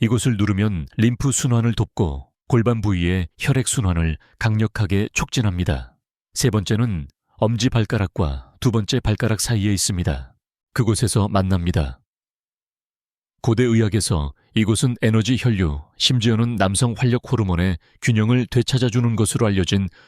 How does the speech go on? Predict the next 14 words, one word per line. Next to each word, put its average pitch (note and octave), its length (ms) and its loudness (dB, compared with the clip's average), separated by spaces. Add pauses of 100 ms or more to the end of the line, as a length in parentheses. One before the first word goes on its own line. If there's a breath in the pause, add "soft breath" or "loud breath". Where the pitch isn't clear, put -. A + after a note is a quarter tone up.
중요한 G#2+ 480 2
지점입니다. F2 800 0 (1300)
저는 A#2 280 0
칠십구 D3 480 0
세의 F#2+ 420 0 (200 loud breath)
박영호 G#2+ 360 2
씨를 G#2+ 360 0
기억합니다. F2+ 760 -2 (800)
최근 C3 340 0
아내와 F#2+ 480 0 (140 soft breath)
사별한 B2 480 0
그는 G2+ 400 0 (360)
그저 A2+ 320 0 (180 soft breath)
예전처럼 G#2+ 720 0